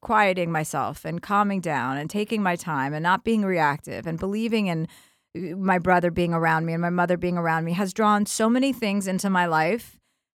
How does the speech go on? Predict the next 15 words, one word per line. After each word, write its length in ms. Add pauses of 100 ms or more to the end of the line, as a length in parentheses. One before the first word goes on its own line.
Like, 320
it 160
is 140
proof 360
positive 800
that 220 (100)
happiness 880 (320)
begets 420
much 320
more 200
happiness 560
and 180
more. 460
Like, 260
the 240